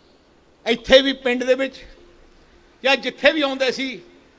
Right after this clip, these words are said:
ਉਹਨਾਂ ਦੀ ਕੋਸ਼ਿਸ਼ ਹੁੰਦੀ ਸੀ ਪੜ੍ਹਾਈ ਤਰਫ ਇਹਨਾਂ ਨੂੰ ਸਕਾਲਰਸ਼ਿਪ ਕਰੇ। ਜਦੋਂ ਸਿਆਸਤ ਤੋਂ ਛੱਡ ਗਏ, ਹੁਣ ਬਿਮਾਰ ਢਿੱਲੇ ਹੋ ਗਏ ਸੀ, ਘਰੇ ਰਹਿਣ ਲੱਗ ਗਏ।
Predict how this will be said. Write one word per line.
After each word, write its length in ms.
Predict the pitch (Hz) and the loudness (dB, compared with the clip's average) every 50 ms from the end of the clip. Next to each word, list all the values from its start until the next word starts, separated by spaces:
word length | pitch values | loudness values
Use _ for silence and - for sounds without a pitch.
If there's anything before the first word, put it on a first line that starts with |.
| _ _ - | _ _ -12
ਉਹਨਾਂ 220 | 240 254 269 269 269 | -8 -4 -2 -2 -2
ਦੀ 60 | 269 | -2
ਕੋਸ਼ਿਸ਼ 460 | 269 269 254 254 233 - 285 254 185 | -4 -4 -4 -4 -4 -6 -10 -10 -10
ਹੁੰਦੀ 260 | 233 240 226 247 240 | -10 -10 -10 -10 -10
ਸੀ 120 | - 233 269 | -10 -12 -12
ਪੜ੍ਹਾਈ 400 | - - 247 220 - 175 214 240 | -8 -6 -4 -2 -2 -2 -4 -4
ਤਰਫ 360 | - - 240 220 196 - 226 | -4 -4 -4 -4 -4 -6 -6
ਇਹਨਾਂ 220 | 214 214 202 196 | -6 -6 -6 -8
ਨੂੰ 220 | 202 208 202 190 190 - _ _ _ _ _ _ _ _ _ _ _ _ _ _ _ - - | -8 -8 -10 -12 -14 -18 _ _ _ _ _ _ _ _ _ _ _ _ _ _ _ -20 -20
ਸਕਾਲਰਸ਼ਿਪ 560 | - - 208 208 208 214 202 - 214 180 - | -12 -8 -6 -4 -2 -4 -4 -4 -6 -10 -10
ਕਰੇ। 220 | - 160 147 123 - _ _ _ _ - - - - - - - _ _ _ _ _ _ _ _ _ _ _ _ _ _ _ _ _ _ - - _ _ _ _ _ - | -10 -12 -12 -12 -16 _ _ _ _ -20 -20 -20 -20 -20 -20 -20 _ _ _ _ _ _ _ _ _ _ _ _ _ _ _ _ _ _ -20 -20 _ _ _ _ _ -12
ਜਦੋਂ 640 | - 202 254 262 285 302 302 302 294 285 277 226 - - - - - - _ _ - | -4 -2 2 4 4 4 4 2 2 0 -4 -10 -18 -20 -20 -20 -20 -20 _ _ -18
ਸਿਆਸਤ 600 | - - - 247 233 247 247 - - 277 285 - - - - - - - - _ _ - - _ - - | -12 -2 2 4 4 4 4 2 2 2 2 2 0 -18 -20 -20 -20 -20 -20 _ _ -20 -20 _ -8 -6
ਤੋਂ 100 | 269 269 | -6 -6
ਛੱਡ 300 | 269 - 226 240 240 269 | -2 0 0 0 0 2
ਗਏ, 240 | 269 285 277 277 | 2 4 4 4
ਹੁਣ 180 | 247 190 262 277 | 4 2 -2 -6
ਬਿਮਾਰ 420 | - 240 233 240 240 254 277 285 | -6 -6 -4 -2 -2 -2 -2 -4
ਢਿੱਲੇ 340 | 262 - 302 247 226 226 247 | -8 -6 -4 -4 0 0 0
ਹੋ 120 | 240 233 247 | 0 0 0
ਗਏ 160 | 269 269 262 | 0 -2 -2
ਸੀ, 240 | 185 254 269 240 - | -2 -6 -8 -8 -8
ਘਰੇ 460 | - - - - - 226 208 214 233 | -14 -18 -16 -6 -4 -2 2 2 2
ਰਹਿਣ 180 | 262 277 294 294 | 2 2 0 2
ਲੱਗ 200 | 285 269 269 247 | 0 0 0 2
ਗਏ। 260 | 247 269 269 254 | 2 2 2 2